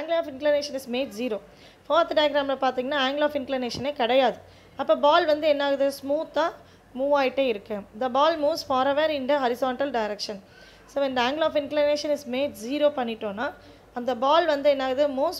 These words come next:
forever in the horizontal direction-லயே move ஆயிட்டு இருக்கு. If the Aristotelian idea were true, Aristotelian idea were true, the ball would not have moved in the second plane even if the smoothness is made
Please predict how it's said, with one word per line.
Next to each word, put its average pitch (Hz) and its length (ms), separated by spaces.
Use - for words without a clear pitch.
forever 277 460
in 269 160
the 269 180
horizontal 285 420
direction-லயே 247 760
move 240 180
ஆயிட்டு 220 160
இருக்கு. 202 300
If 294 200
the 269 160
Aristotelian 330 680
idea 277 460
were 302 160
true, 302 240
Aristotelian 320 640
idea 269 340
were 262 220
true, 277 280
the 254 80
ball 320 480
would 285 160
not 339 220
have 294 380
moved 311 200
in 262 180
the 294 60
second 269 500
plane 269 300
even 285 360
if 311 200
the 254 80
smoothness 294 400
is 277 180
made 269 200